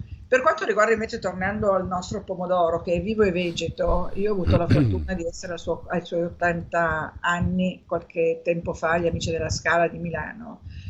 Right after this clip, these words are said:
Speaker 1: Lui, eh, ha disseminato l'Europa delle sue opere. Io mi ricordo di essere stata a Dublino, davanti al Trinity College, e di aver visto una delle sue grandi sfere,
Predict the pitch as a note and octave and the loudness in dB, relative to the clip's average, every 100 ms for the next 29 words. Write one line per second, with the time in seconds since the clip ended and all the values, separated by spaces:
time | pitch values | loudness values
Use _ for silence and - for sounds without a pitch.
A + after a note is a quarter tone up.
0 | - - - C4+ D#4 F#4+ F#4+ - F#3+ F#3+ | -10 -8 -2 0 4 6 6 6 8 10
1 | F#3 - G3+ G#3+ - A#3 B3+ C#4 G#3+ G3+ | 8 4 0 0 0 0 0 0 0 2
2 | F#3+ B3+ A3+ D#3+ E3+ E3+ F3+ E3+ E3 E3+ | 2 4 2 0 -4 -4 -2 -2 -2 -2
3 | G3+ G3 F3+ F#3+ F3+ D#3+ E3+ E3+ F3+ F3 | -2 -2 -2 0 0 -4 -6 -2 0 2
4 | G#3+ G3 F3 E3+ F3+ G3+ A3+ - F3 E3 | 2 2 0 0 2 2 0 0 2 2
5 | F3 E3+ E3 E3+ F3 D#3+ F#3+ F3+ A3+ A3+ | 0 -2 -2 0 -2 -6 -8 -4 -2 4
6 | F#3 F3+ E3+ F#3 F#3 G#3+ F#3 E3+ F3+ - | 4 4 2 0 0 -2 -2 -2 -2 -4
7 | F3 G3 G3 F3+ E3 - F#3+ D#3 - - | -4 0 0 0 -4 -4 -2 -4 -6 -4
8 | F#3 F3 F3 E3+ F3 F3 E3+ - E3+ E3 | -2 -2 -4 -2 0 0 -2 0 2 4
9 | E3+ F3 | 2 -2